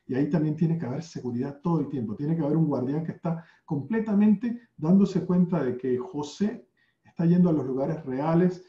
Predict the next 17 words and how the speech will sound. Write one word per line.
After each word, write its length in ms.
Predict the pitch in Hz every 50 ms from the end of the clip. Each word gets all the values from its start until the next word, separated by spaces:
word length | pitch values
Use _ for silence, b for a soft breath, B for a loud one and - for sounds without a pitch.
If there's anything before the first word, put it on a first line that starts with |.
| b b b _
que 80 | 131 123
no 120 | 131 135
son 240 | 131 - 156 151 151
lugares 380 | 143 135 139 135 139 139 131 127
donde 300 | 117 113 110 120 120 120
hay, 280 | 123 131 143 - B B B B B B _
eh, 380 | - 120 120 113 113 - - - _
phishing, 460 | 185 180 165 - - 185 180 180 165
donde 240 | 135 120 113 113 113
no 100 | 120 131
lo 100 | 135 131
están 220 | 131 - 143 135
llevando 460 | 131 127 127 127 127 127 135 - -
a 60 | 139
un 120 | 123 127 123
contenido 460 | 135 127 120 117 117 117 123 127 127
malicioso, 680 | 123 117 113 110 107 - - 175 165 170 185 185 185